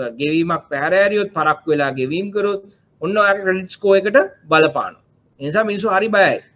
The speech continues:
තමන්ගේ ක්‍රෙඩිට් ස්කෝර් එක හොඳ තැනක තියාගත්තොත් ඒ, ඒගොල්ලෝ දන්නවා ඒගොල්ලෝ ණය ගන්න පහසුයි. එහෙම නැති වුණොත් ණය ගන්න අපහසුයි. රයිට්? දැන් මේ කන්සෙප්ට් එක ලංකාව තුලත් ක්‍රියාත්මක වීමට පටන් ගත්තා. ඒක දැන් අප-, අපිට,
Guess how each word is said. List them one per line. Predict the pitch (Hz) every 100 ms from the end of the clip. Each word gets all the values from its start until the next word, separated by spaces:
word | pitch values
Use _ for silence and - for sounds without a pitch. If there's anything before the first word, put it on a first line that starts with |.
| _
තමන්ගේ | 131 143 170 170
ක්‍රෙඩිට් | - 151 156 -
ස්කෝර් | 175 170
එක | 185
හොඳ | 185 160 175
තැනක | 175 170 175
තියාගත්තොත් | 160 156 156 165 - 285 - _ _ _ _ 160
ඒ, | 165 170 170
ඒගොල්ලෝ | 170 175 156
දන්නවා | 156 185 226
ඒගොල්ලෝ | 214 208
ණය | 180 175
ගන්න | 170 160
පහසුයි. | 143 135 143 247
එහෙම | 214 196
නැති | 165 151 170
වුණොත් | 233 262 - _ _
ණය | 151 160
ගන්න | 170 175
අපහසුයි. | 156 139 131 110 - _ _ _
රයිට්? | 147 160 _ _ _ -
දැන් | 185
මේ | 185 226
කන්සෙප්ට් | 233 202 202 214 202
එක | 226
ලංකාව | 202 190 196 202 196
තුලත් | 214 220
ක්‍රියාත්මක | 202 196 180 185 180 180
වීමට | 175 175 196 254 269 269 _
පටන් | 165 170 147
ගත්තා. | 117 - - - _ _ -
ඒක | 185
දැන් | 190
අප-, | 170 160
අපිට, | 147 185